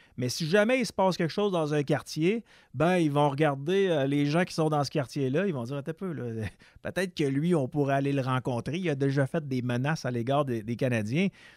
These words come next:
Mais je, il, c'est, la, la Charte des droits et libertés, là, elle est géniale, mais elle est utilisée le plus souvent qu'autrement contre nous autres. On est un peuple qui est accueillant. On veut faire venir, euh, les gens chez nous parce qu'on veut qu'ils s'immiscent dans notre belle société.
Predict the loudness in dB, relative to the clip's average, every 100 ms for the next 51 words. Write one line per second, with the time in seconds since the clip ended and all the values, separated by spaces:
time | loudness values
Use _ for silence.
0 | _ _ -4 -4 -6 -16 _ _ -20 -16
1 | -14 -12 -14 -18 -20 -8 -6 -4 -2 0
2 | 4 4 4 2 4 4 4 2 2 0
3 | 0 -2 0 -2 -2 2 4 4 2 2
4 | 0 0 0 0 0 -2 -4 -10 -4 -4
5 | -2 0 -2 -2 -6 -4 -2 -2 -2 -2
6 | -2 0 -2 0 -2 0 0 0 0 2
7 | 0 -2 -6 -6 -2 -2 0 -2 0 -4
8 | -4 -6 -6 -4 -4 0 0 0 -2 -4
9 | -8 -20 -12 -6 -4 -2 0 0 0 -2
10 | -2 -2 -2 -2 -2 -2 -2 -2 -2 -2
11 | -4 -2 -2 0 -2 -4 -6 -6 -4 -2
12 | -2 -2 -2 -6 -6 -6 -6 -2 -4 -4
13 | -4 -4 -4 -2 -2 -2 -4 -4 -6 -4
14 | -4